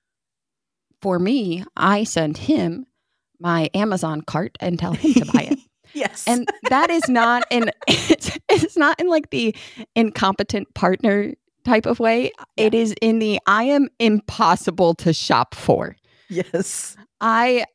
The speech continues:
Speaker 1: uh, in the same way that I don't wanna give someone something just to give it, like, I will absolutely say thank you for a gift,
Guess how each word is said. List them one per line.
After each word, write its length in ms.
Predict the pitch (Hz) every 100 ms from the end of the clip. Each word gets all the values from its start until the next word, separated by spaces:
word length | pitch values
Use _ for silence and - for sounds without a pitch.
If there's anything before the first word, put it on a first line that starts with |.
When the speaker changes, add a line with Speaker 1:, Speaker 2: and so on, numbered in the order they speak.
| -
Speaker 1:
uh, 140 | 196 - 208
in 220 | - 226 233
the 100 | 233
same 280 | 254 247
way 200 | 262 240
that 140 | 226 202
I 100 | 202
don't 220 | 226 220
wanna 180 | 214 208
give 180 | 214 202
someone 300 | 220 208 208
something 320 | 202 196 190
just 220 | 190 -
to 60 | 185
give 200 | 185 190
it, 160 | 220
like, 240 | 202 180 -
I 160 | 202 226
will 180 | 247 247
absolutely 480 | 233 233 247 240 190
say 180 | 170 190
thank 220 | 214 -
you 100 | 165
for 120 | -
a 60 | 170
gift, 260 | 190 220